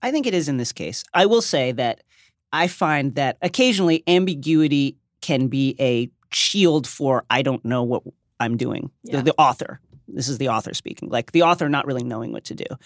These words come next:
Speaker 2: Right.
Speaker 1: Occasionally it is that. And you can occasionally sneak, like, things by people and get them to be critically acclaimed, essentially because people are too scared to be like, "I'm not sure what the fuck is going on here."
Speaker 2: Right.
Speaker 1: You know what I mean? But not in this case. I like this movie.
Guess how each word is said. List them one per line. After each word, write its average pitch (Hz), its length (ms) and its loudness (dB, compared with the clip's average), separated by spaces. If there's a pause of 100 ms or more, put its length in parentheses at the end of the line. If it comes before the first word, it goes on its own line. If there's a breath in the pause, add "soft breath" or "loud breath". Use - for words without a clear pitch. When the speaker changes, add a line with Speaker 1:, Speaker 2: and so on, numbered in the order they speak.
(100)
Speaker 2:
Right. 110 200 -10
Speaker 1:
Occasionally 190 560 4
it 143 80 2
is 127 160 -2
that. - 280 -6 (380 loud breath)
And 170 180 6
you 202 60 2
can 220 140 2
occasionally 170 440 4
sneak, 151 460 2
like, 127 220 -2
things 127 240 0
by 120 320 4
people 120 420 -4
and 113 180 -4
get - 200 0
them 113 140 -2
to - 100 -10
be 110 80 -4
critically 113 420 -8
acclaimed, 117 380 -2
essentially 117 420 0 (300)
because - 260 -4
people - 300 -4
are 117 40 0
too - 160 -6
scared 107 260 -2
to 110 40 0
be 104 60 0
like, 92 180 -6
"I'm 120 140 -2
not - 160 -4
sure - 180 -6
what - 120 -8
the - 80 -14
fuck - 260 -14
is - 60 -8
going - 240 -6
on - 180 -4
here." 160 260 -2
Speaker 2:
Right. - 220 -14
Speaker 1:
You - 80 -2
know - 60 -2
what - 80 0
I - 40 2
mean? 165 220 2 (420 loud breath)
But 180 280 4 (220)
not 214 360 4
in 165 80 6
this 131 120 0
case. - 360 -8
I 214 80 2
like 185 200 0
this - 160 -14
movie. - 240 -20